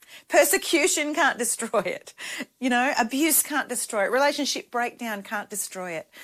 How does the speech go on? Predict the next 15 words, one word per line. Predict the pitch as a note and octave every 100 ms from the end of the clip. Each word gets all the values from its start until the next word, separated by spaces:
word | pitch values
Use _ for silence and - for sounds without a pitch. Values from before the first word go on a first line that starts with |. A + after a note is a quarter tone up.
| - - - - _
Uh, | F#3 G3+
bigotry | G3+ C4+ C4+ - D#4+
can't | C4 D4 C#4 -
destroy | B3 - B3+ A3+
it. | F#3+ - - _ _ _ -
Racism | C4+ D4+ - E4 C4+ B3+
can't | C#4+ B3
destroy | B3 - - G#3+ G3
it. | F3 - - _ _ - - _
Uh, | F#3 A3
abandonment | A3 G#3+ E4 G4 F4+ C#4 C4
can't | - A#3 A3+
destroy | A3+ - G#3+ F#3+
it. | -
Rejection | B3+ A#3 - F4 - - D4 C4+